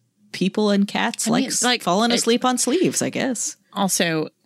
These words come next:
Speaker 2: I was there for, like, the trumpet sleeves.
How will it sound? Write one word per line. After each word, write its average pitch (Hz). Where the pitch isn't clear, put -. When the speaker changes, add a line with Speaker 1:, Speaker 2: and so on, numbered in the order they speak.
Speaker 2:
I 214
was 214
there 170
for, 160
like, 151
the 165
trumpet 151
sleeves. 143